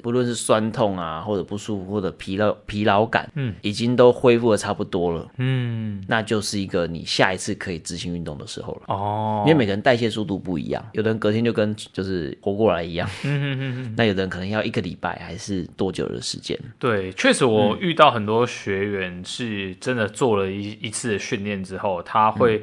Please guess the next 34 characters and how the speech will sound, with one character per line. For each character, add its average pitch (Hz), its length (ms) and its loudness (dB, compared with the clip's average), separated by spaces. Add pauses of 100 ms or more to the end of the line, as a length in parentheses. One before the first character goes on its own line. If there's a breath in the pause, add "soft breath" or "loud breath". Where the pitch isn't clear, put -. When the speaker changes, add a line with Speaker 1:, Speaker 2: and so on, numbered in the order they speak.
Speaker 2:
那 160 100 4
个 139 60 6
疲 - 260 -2
累 139 160 6
感 95 160 2
或 120 100 -2
酸 113 200 0
痛 113 100 0
感 95 200 -6
会 117 100 0
持 117 160 -8
续， 107 360 -8
我 120 120 4
遇 143 60 6
过 156 140 10
最 143 200 8
长 87 320 2
的 85 220 -6
有 95 80 -4
将 110 240 2
近 101 180 -4
两 95 140 0 (160)
周 82 320 -6
的。 - 100 -16 (120 loud breath)
对， - 100 2
Speaker 1:
对。 117 80 6
Speaker 2:
但 165 160 10
也 113 80 2
通 147 140 6
常 120 100 2
年 104 160 0
纪 113 100 -4
比 98 60 -10
较 87 120 -8